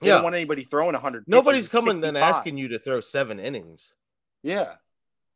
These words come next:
Speaker 1: Like, it's crazy, dude. So, like, I don't understand why they think, or Scherzer and other guys probably think that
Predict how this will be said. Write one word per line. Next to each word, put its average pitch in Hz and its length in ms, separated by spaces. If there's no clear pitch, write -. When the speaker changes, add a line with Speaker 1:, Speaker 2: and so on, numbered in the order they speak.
Speaker 1:
Like, 156 180
it's 175 200
crazy, 170 600
dude. 104 280
So, 165 140
like, 160 200
I 165 120
don't 185 220
understand 165 600
why 156 300
they 143 140
think, 156 420
or 139 200
Scherzer 147 640
and 131 100
other 139 200
guys 151 300
probably 127 340
think 139 420
that 131 340